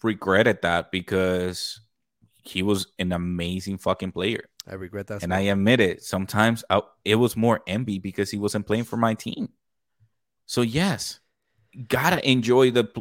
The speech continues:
Speaker 1: the players while we still have 'em here. Because look what happened to Kobe Bryant.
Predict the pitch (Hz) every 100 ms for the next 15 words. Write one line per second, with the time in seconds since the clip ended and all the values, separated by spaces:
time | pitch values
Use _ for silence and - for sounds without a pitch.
0 | - - _ 127 - 120 123 110 117 113
1 | 107 - 120 98 98 101 98 92 92 139
2 | - _ _ _ _ _ _ 110 123 123
3 | 131 160 160 170 165 160 - 165 151 127
4 | 170 151 -